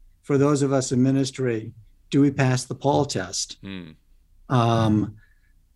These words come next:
Speaker 1: the, um, you know, Peter, uh,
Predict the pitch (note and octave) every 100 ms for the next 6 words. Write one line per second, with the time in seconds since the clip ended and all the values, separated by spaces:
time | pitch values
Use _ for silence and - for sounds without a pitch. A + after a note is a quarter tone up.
0 | - A#2+ C3 B2+ B2+ B2 B2 A#2+ A#2 A2+
1 | G2+ _ _ _ _ _ _ - _ _
2 | _ _ - C4+ D#3+ D3+ C#3+ C3 F#3 A3
3 | - - _ - - - B2+ A#2 A2+ A2+
4 | A2+ A2+ A2 A2